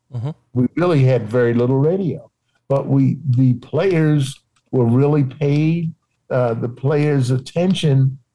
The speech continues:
Speaker 2: was from the spectators in the stands.
Speaker 1: Yeah.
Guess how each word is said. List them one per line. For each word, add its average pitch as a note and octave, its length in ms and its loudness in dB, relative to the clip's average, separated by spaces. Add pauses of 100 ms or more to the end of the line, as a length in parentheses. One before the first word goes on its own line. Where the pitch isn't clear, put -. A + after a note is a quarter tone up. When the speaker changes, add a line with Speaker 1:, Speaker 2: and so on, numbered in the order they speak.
(140)
Speaker 2:
was C3 280 2
from C3 440 0
the C3+ 300 0
spectators A#2+ 720 -4
in G#2 100 -10
the G2+ 80 -16
stands. - 680 -16
Speaker 1:
Yeah. G#2 200 -14